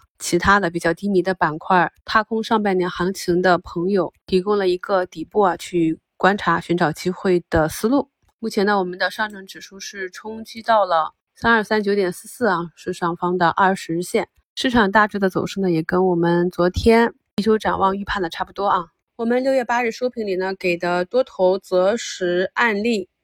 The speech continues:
图三啊，第三个案例多头强势低吸博弈区域，这个长山北明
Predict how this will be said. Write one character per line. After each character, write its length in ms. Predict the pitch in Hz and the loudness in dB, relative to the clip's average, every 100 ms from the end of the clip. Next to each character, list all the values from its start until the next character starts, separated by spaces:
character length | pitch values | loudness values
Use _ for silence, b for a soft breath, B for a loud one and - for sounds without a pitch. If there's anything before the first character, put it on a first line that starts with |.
| _ - | _ -14
图 240 | - 240 | -4 -2
三 240 | 247 262 | 2 4
啊， 220 | 262 196 185 | 4 0 -4
第 200 | 202 190 | -6 -6
三 240 | 214 214 | -4 -4
个 80 | 202 | -2
案 200 | 196 196 | -2 0
例 120 | 190 | -2
多 160 | 196 202 | -2 -4
头 200 | 196 190 | -4 -6
强 280 | - 165 | -6 -8
势 120 | 190 180 | -10 -10
低 160 | 190 | -10
吸 120 | - | -8
博 240 | 196 175 180 | -8 -2 -2
弈 200 | 202 185 | -2 -6
区 240 | - 196 | -10 -10
域， 260 | 202 196 - _ - | -8 -10 -10 _ -8
这 120 | 196 | -4
个 180 | 190 180 | -2 -4
长 340 | - 180 180 | -4 -10 -10
山 300 | 196 220 214 | -8 -8 -8
北 200 | - 175 170 | -4 -4 -4
明 360 | 175 175 190 | -4 -4 -4